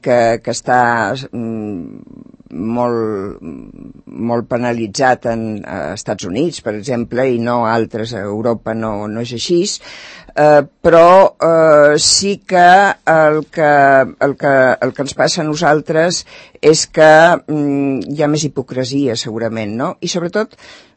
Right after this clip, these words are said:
mm, es judicialitzen els casos de, de corrupció, és a dir, mm, ho deixem, ho abandonem tot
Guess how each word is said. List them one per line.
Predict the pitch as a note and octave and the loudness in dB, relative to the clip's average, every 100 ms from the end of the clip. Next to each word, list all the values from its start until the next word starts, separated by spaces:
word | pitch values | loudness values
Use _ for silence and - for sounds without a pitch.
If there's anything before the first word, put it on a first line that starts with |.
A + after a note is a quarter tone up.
| _ | _
mm, | - E3 D#3 D3+ C#3+ - - | -8 -4 -2 -2 -4 -6 -4
es | D#3+ | 0
judicialitzen | F3 E3 E3+ D#3+ E3+ D#3 F#3+ A3+ - B2 A2 G#2+ A2 G#2+ - | 0 0 -2 -4 -2 -2 -4 -8 -8 -6 -6 -6 -8 -8 -10
els | B2 - | -12 -6
casos | A#2+ A#2+ A#2 G#2+ | -6 -4 -10 -8
de, | G#2+ G#2 E2+ | -4 -4 -4
de | A2+ | -8
corrupció, | - G#2 G2 - A#2+ G2 F#2+ | -10 -14 -12 -10 -6 -6 -8
és | - C3 | -12 -10
a | C3 | -6
dir, | C#3 B2 - | -4 -4 -6
mm, | - A#2+ C2 C2 C2 _ _ | -10 -12 -14 -16 -18 _ _
ho | - | -10
deixem, | C#3+ - F#3 F#3+ | -8 -4 -4 -4
ho | D3+ | -2
abandonem | D#3+ D#3 D#3 F#3 F3+ | -2 -2 -4 -6 -6
tot | F#3+ G3 _ | -6 -6 _